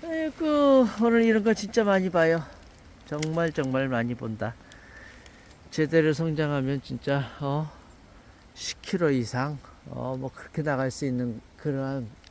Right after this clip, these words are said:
버섯들인데요. 다 요래요. 올해 너무 작아요. 올해 너무 작고요. 내년에 또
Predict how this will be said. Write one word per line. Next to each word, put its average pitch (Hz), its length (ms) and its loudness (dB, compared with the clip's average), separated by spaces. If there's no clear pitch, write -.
버섯들인데요. 120 720 -6
다 185 280 -6
요래요. 165 440 -4
올해 123 320 -4
너무 120 520 -6
작아요. 107 640 -8
올해 107 180 -8
너무 107 260 -8
작고요. 120 460 -10
내년에 160 640 0
또 190 320 -2